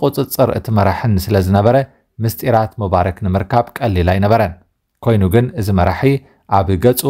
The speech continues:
ምልክት እርጋን ከይርአ ብሕቡእ መጥባሕቲ ገጽ የካይድ ነይሩ ዝብል ሕሜታታት ኣሎ። ሑስኒ ሙባረክ በዓል ሓዳርን ኣቦ ሰለስተ ውሉዳትን እዩ ነይሩ። ኣብ ክልተ ሽሕን ዓሰርተ ሓደን ድሕሪ ካብ ስልጣን ምውራዱ፣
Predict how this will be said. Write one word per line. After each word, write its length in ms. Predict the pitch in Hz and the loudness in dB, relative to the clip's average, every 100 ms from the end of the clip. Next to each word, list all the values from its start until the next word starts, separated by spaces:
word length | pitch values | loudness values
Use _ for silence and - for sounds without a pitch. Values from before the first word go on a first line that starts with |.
| 143 | -2
ምልክት 420 | 127 127 - 123 | -2 -2 -4 -6
እርጋን 400 | - 110 117 90 | -4 0 0 0
ከይርአ 440 | 85 95 95 113 123 131 - _ - | -2 0 0 2 2 2 -2 _ -8
ብሕቡእ 440 | 120 - 139 151 | -2 0 0 0
መጥባሕቲ 460 | 113 117 - - - 104 | -2 -4 -6 -10 -10 -2
ገጽ 220 | 101 95 - | -2 -2 -4
የካይድ 460 | 107 - 104 90 87 | -4 -2 0 0 2
ነይሩ 240 | 104 95 101 | 2 2 2
ዝብል 240 | 123 98 98 | 2 2 0
ሕሜታታት 560 | - 98 92 90 101 | 0 0 0 0 2
ኣሎ። 160 | 117 120 82 - _ _ _ _ - | 2 0 -2 -6 _ _ _ _ -4
ሑስኒ 340 | 135 127 135 120 | -2 -2 -2 -4
ሙባረክ 460 | - 95 87 95 131 165 | -2 0 0 0 -2 -6
በዓል 280 | 151 104 117 | -4 -2 -2
ሓዳርን 520 | - 98 90 87 123 - | -2 -4 -2 0 0 -2
ኣቦ 180 | - 101 101 | -2 -2 -2
ሰለስተ 420 | - 113 127 - 117 110 | -4 -2 -4 -2 -2 0
ውሉዳትን 560 | 113 117 101 87 104 | 2 2 2 0 0
እዩ 80 | 101 | 2
ነይሩ። 200 | 107 113 85 - _ _ _ _ _ - _ - | 4 2 0 -6 _ _ _ _ _ -20 _ -2
ኣብ 180 | 101 98 | 0 0
ክልተ 260 | - 131 156 | -4 -2 -2
ሽሕን 280 | - 151 143 | -2 -4 -4
ዓሰርተ 380 | 110 - 101 - | -4 -4 -8 -6
ሓደን 340 | - 98 139 143 | -4 -2 -2 -2
ድሕሪ 260 | - - | -2 -2
ካብ 200 | 101 98 | -2 -2
ስልጣን 360 | - 101 98 98 | -4 -10 -2 0
ምውራዱ፣ 340 | 101 110 120 | 2 2 2